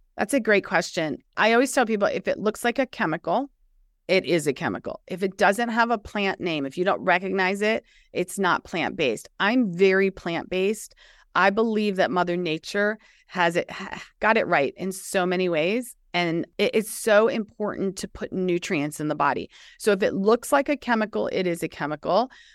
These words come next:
because plant-based ingredients will have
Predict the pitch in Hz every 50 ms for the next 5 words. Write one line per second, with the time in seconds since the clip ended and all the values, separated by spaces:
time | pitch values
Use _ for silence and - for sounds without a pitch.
0 | _ _ _ _ 190 202 190 - _ _ _ _ _ - 214 214 196 - - -
1 | 233 220 220 214 - - 240 233 - - 208 196 185 196 180 175 175 - - 180
2 | 175 190 180 165 175